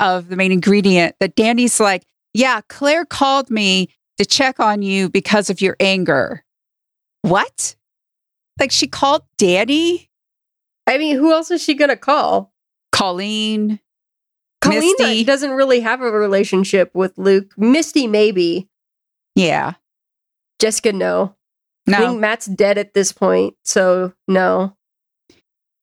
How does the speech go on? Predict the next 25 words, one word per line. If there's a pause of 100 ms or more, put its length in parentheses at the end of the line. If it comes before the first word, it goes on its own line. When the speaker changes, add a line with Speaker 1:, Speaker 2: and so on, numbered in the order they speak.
(320)
Speaker 1:
Yeah. (880)
It
kinda
just
would
have
been
nice
to
have
had
Claire
back
again
somehow
because (560)
Speaker 2:
I
know. (840)
Speaker 1:
that
whole, (220)
"Yeah,
I'm
here
because
this